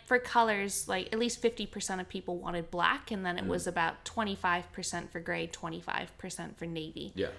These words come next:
Speaker 2: we're not gonna do white. Just people weren't
Speaker 1: Mm.
Speaker 2: in, like, the white just does, it looks very
Speaker 1: Yeah.
Speaker 2: vanilla, so to speak.
Speaker 1: Yeah. And the only thing I, the only reason I mention the thing about the sizing, obviously, like, everyone can wear a shirt. Like, I would love to see anyone wear our t-shirts, of course,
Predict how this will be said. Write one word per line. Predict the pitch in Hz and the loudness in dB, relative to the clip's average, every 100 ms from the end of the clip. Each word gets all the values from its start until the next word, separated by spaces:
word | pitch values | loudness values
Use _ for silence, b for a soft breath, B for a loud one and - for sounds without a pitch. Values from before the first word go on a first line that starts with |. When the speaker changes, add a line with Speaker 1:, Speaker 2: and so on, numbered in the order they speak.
| - | -4
Speaker 2:
we're | 101 | 4
not | 107 107 | 4 4
gonna | 98 | 0
do | 92 | 0
white. | 82 87 76 - - | 2 4 2 0 -12
Just | - - - - - - | -14 -12 -12 -16 -20 -12
people | 110 92 87 | -4 -2 0
weren't | 90 - - - - | 0 0 -8 -18 -6
Speaker 1:
Mm. | 214 185 | -4 -2
Speaker 2:
in, | 92 - | -2 -2
like, | 101 107 | 4 6
the | 113 | 6
white | 101 110 113 | 8 8 8
just | 113 - | 2 0
does, | 107 - | 0 0
it | 95 | -4
looks | 98 - | -4 0
very | 95 90 85 82 - B B B - | 2 4 2 -2 -12 B B B -2
Speaker 1:
Yeah. | 220 98 | 0 2
Speaker 2:
vanilla, | 90 87 80 92 | 2 0 0 -4
so | - 80 | -8 -8
to | 80 | -8
speak. | - | -6
Speaker 1:
Yeah. | 214 185 B B | -4 -4 B B
And | 320 | 4
the | 339 | 6
only | 370 392 | 6 4
thing | 359 269 | 2 2
I, | 233 220 | 2 2
the | 247 | 0
only | 277 254 | 2 2
reason | 220 220 | 2 0
I | 202 | -2
mention | 185 196 - 196 | -2 -2 -2 -2
the | 180 | -4
thing | 202 190 | -4 -6
about | 180 170 190 | 0 0 0
the | |
sizing, | 180 190 180 185 175 170 175 175 | 0 0 0 -2 -4 -6 -6 -4
obviously, | 165 165 147 180 - 160 180 | -4 -4 -4 -2 -2 -4 -2
like, | 175 - - | -2 -4 2
everyone | 254 247 226 202 | 2 4 4 2
can | 202 180 | 0 0
wear | 190 190 | 0 0
a | 180 | -2
shirt. | - 196 - | 0 0 0
Like, | 185 180 190 | -2 -2 0
I | 220 | 0
would | 202 | 2
love | 208 202 | 2 0
to | 202 | 0
see | - 202 - | -2 -2 -4
anyone | 190 190 175 175 | -4 -2 -4 -2
wear | 196 185 | -2 -2
our | - 180 | -2 -6
t-shirts, | - 185 - - | -6 -4 -4 -4
of | - - | -8 -4
course, | 165 170 | 0 0